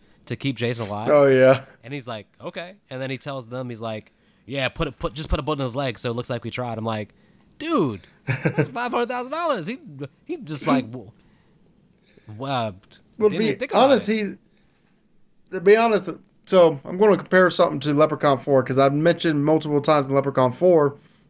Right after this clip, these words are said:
Speaker 2: that that group of mercenaries were not Marines.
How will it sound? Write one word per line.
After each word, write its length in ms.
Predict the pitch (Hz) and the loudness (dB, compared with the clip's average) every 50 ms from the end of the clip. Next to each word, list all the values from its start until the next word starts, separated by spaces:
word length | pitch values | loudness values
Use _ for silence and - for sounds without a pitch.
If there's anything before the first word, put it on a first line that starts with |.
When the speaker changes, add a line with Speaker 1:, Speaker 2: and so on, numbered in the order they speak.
| _ - | _ -4
Speaker 2:
that 220 | 160 143 131 127 | -2 -2 -2 2
that 420 | - 156 139 175 170 165 - - - | 4 6 6 6 4 2 -2 -8 -4
group 480 | 160 165 170 160 151 - - 139 - _ _ - | 0 2 2 2 2 -2 -12 -20 -20 _ _ -2
of 320 | - 151 143 135 131 127 123 | 2 4 6 6 6 4 4
mercenaries 800 | 139 202 220 214 220 165 139 139 135 135 135 147 160 156 - - _ _ _ _ _ _ _ _ _ _ _ _ _ | 4 4 4 4 2 0 0 2 4 4 4 2 0 -2 -8 -16 _ _ _ _ _ _ _ _ _ _ _ _ _
were 120 | - 196 208 | 0 2 4
not 220 | 208 202 190 - | 4 4 2 2
Marines. 600 | 156 147 139 131 120 113 - - - - - | 2 2 4 2 2 0 -6 -10 -16 -16 -16